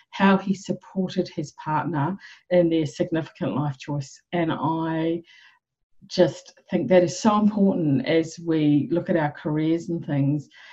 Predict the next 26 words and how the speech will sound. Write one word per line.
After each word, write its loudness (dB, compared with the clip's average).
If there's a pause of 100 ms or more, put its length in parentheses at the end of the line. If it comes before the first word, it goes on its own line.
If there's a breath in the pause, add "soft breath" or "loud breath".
(360 loud breath)
to 0 (140)
actually 0
also -4
think 0
about -2
the -10
people -2
who -4
are 2
most -2
important -2
in -4
our -4
lives -6
and 0 (540 loud breath)
maybe 0
sometimes -2 (340 soft breath)
put 0
ourselves 0
on 2
the 0
back -2
burner 0
and -2
support -8
them 2